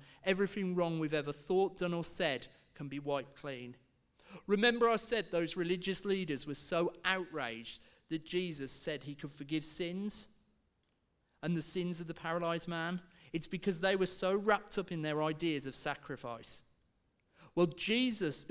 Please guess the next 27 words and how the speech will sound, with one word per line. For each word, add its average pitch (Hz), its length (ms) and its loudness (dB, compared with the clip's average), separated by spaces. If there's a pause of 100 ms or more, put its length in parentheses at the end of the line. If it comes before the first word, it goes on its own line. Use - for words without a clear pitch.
Christians 220 480 2
believe 151 340 -2
that 151 120 -8
Jesus' 185 640 -2
death, 139 380 -6
probably 262 360 4
about 208 560 2
three 190 280 -2
years 175 280 0
after 170 300 -4
this 147 180 -4
story, 120 540 -4 (340)
was 156 140 4
a 165 60 2
sacrifice 160 800 0
to - 100 -10
get 147 240 -2
rid 156 280 0
of 127 100 -2
all 143 140 0
the 135 100 -8
sin 156 280 -4
in 151 80 -2
the 156 80 -2
world 131 320 -2
for - 120 -12
good. 120 360 -6